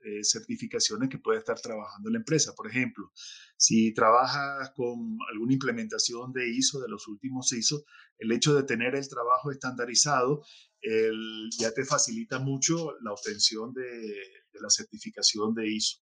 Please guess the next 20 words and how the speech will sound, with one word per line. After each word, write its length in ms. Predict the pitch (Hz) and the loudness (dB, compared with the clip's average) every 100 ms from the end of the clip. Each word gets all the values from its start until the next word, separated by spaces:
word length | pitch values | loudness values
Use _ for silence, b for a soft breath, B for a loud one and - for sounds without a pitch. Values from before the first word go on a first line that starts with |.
| - B B B B B B B - | -14 B B B B B B B -2
Eh, 240 | 107 107 | 4 4
porque 260 | 104 107 110 | 2 -2 -2
ya 140 | 107 | -2
tienes 280 | 104 117 120 | 0 0 0
todo 320 | 127 120 123 123 | 2 2 2 -2
documentado, 720 | 110 113 101 101 131 143 143 | -4 -6 -10 0 2 4 2
ya 120 | 127 104 | 0 -2
tienes 480 | 113 113 117 117 110 | -6 -8 -8 -10 -8
todo 680 | 117 117 117 120 113 110 | -6 -2 0 2 2 0
de, 100 | 104 | 0
de 240 | 104 - - | -8 -12 -12
la 100 | 104 | -10
mejor 260 | 104 - 107 | -10 -10 -2
manera 400 | 113 110 110 110 110 107 | 0 2 0 -2 -6 -10
posible, 480 | - 107 101 104 104 110 104 95 _ | -8 -8 -8 -12 -10 -12 -14 -18 _
la 120 | 104 104 | -16 -10
forma 300 | 110 104 107 | -8 -4 -2
de, 120 | 107 | 0
de 280 | 104 - 107 | -2 -4 -8
trabajar. 560 | - 113 113 143 143 | -2 0 2 2 0